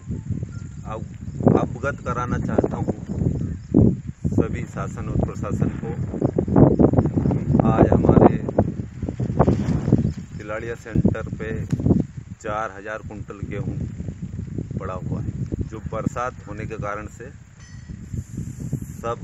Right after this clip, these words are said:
बोरियां भीग चुकी हैं। हमने कई दफे शासन प्रशासन से आवेदन किया, निवेदन किया, मौखिक चर्चा हुई, फोन से चर्चा हुई, इसके बाद भी हमारा माल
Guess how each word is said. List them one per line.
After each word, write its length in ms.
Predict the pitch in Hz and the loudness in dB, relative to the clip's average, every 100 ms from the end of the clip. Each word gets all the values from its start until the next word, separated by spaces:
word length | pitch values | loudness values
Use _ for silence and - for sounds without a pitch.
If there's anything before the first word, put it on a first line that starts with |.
| - | -10
बोरियां 360 | 104 101 110 117 | -8 -8 -6 -6
भीग 880 | - - - - - - - - - | -4 -2 0 0 -2 -4 -2 0 4
चुकी 300 | - - - | 4 2 -2
हैं। 720 | - - - - - - - | -6 -8 -8 -4 -4 -6 -12
हमने 240 | - 113 - | -8 -8 -8
कई 260 | - 113 123 - - - - - - - - - - | -6 -4 -4 -8 -8 -12 -14 -14 -12 -10 -10 -12 -10
दफे 280 | 110 101 110 - - - - - - - - _ - - - - - - - - | -8 -6 -8 -12 -14 -14 -14 -16 -20 -20 -20 _ -20 -20 -18 -16 -16 -18 -14 -10
शासन 480 | 107 104 101 117 | -6 -6 -4 -10
प्रशासन 520 | - 104 117 107 120 107 | -10 -10 -10 -10 -10 -12
से 140 | 113 | -8
आवेदन 400 | 98 98 98 110 101 | -8 -8 -12 -14 -14
किया, 180 | 110 110 - - - - 98 | -14 -12 -14 -14 -10 -10 -10
निवेदन 420 | 92 98 98 - | -12 -8 0 4
किया, 280 | - 110 113 | 4 2 -2
मौखिक 380 | 101 95 - - - | -10 -8 -4 -2 2
चर्चा 300 | - 113 107 | 2 2 -4
हुई, 200 | 104 - - - - - - - - | -8 -10 -10 -10 -10 -14 -8 -2 4
फोन 260 | - - - | 6 6 2
से 140 | 117 | -8
चर्चा 360 | - 110 - - | -6 -6 -2 2
हुई, 200 | - - - - - - - - - - - - | 6 6 6 0 0 -8 -8 -8 -8 -8 -2 0
इसके 280 | - - 110 | 0 0 0
बाद 260 | - 101 104 | 0 0 -4
भी 180 | 120 113 | -6 -4
हमारा 360 | 101 104 107 | -4 -2 -6
माल 340 | 101 95 98 | -6 -8 -8